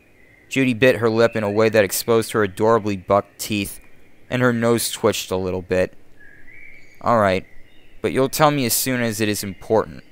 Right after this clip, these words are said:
right?" she asked firmly, and Nick nodded. That wasn't the end of the conversation, but it was on hold for now.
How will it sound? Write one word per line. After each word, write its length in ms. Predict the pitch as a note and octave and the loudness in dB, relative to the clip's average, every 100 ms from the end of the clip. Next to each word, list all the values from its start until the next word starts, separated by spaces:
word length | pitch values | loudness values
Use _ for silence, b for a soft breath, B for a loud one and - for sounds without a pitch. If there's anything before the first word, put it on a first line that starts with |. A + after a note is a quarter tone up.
| - | -8
right?" 340 | F#2+ F#2+ G#2+ - - - - - - - - - - | 0 0 0 -6 -20 -20 -20 -20 -20 -20 -20 -18 -16
she 240 | - A2+ | -6 0
asked 240 | G2+ G2 - | 0 0 -2
firmly, 500 | G#2 G2 G2+ G#2 G#2 - - - | -2 -2 -2 -4 -6 -14 -20 -14
and 180 | - A2 | -8 -2
Nick 160 | A#2 - | -4 -4
nodded. 500 | G#2 G#2 G2+ F2 - - - - - - - - | 0 2 2 0 -4 -18 -14 -14 -14 -20 -20 0
That 120 | A#2+ C3+ | 6 8
wasn't 260 | C3+ B2+ | 8 4
the 140 | A2+ A2+ | 2 2
end 140 | A#2+ | 2
of 100 | F#2+ | -2
the 80 | G2 | -4
conversation, 920 | - F#2+ F#2 F#2+ - F#2+ - G2 F#2+ - - - - - - - | -2 -2 -2 -4 -2 -2 -2 -4 -6 -14 -20 -20 -20 -20 -12 0
but 100 | A#2 | 2
it 60 | |
was 160 | A#2+ A#2+ | 4 2
on 140 | A2+ | 2
hold 260 | G#2 A#2 G#2 | 2 0 0
for 160 | G2 | -6
now. 400 | F#2+ G2 F#2+ F2+ | -4 -2 -2 -4